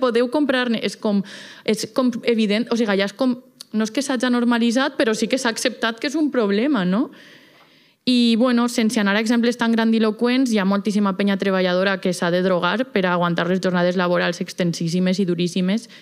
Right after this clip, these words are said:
que s'han de fer. Pensen en gent que es dedica a l'hostaleria, entorns de fàbriques a altes hores de la matinada.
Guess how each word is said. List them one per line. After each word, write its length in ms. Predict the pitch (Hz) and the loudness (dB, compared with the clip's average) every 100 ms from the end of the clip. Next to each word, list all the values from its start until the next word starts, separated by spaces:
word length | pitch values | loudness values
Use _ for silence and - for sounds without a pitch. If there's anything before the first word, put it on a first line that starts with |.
| - | -6
que 140 | 196 | -4
s'han 160 | 190 175 | -2 0
de 140 | 170 170 | 0 0
fer. 220 | 185 220 | -2 -2
Pensen 480 | 196 190 214 190 185 196 | -2 -2 0 0 -2 -2
en 120 | 180 | 0
gent 180 | 180 175 | -2 -2
que 60 | |
es 40 | 185 | -2
dedica 220 | 180 175 | 0 0
a 60 | 175 | -2
l'hostaleria, 640 | 170 170 160 170 214 233 247 - - - | -2 -2 -2 0 0 -2 -4 -12 -18 -4
entorns 320 | 202 190 185 | -2 0 0
de 80 | 175 | 0
fàbriques 560 | 175 185 185 190 185 185 | -2 0 2 2 0 0
a 80 | 175 | 0
altes 240 | 175 185 | 0 0
hores 220 | 180 180 | 0 0
de 20 | 180 | 0
la 80 | 175 | 0
matinada. 480 | 170 170 175 190 | 0 0 0 0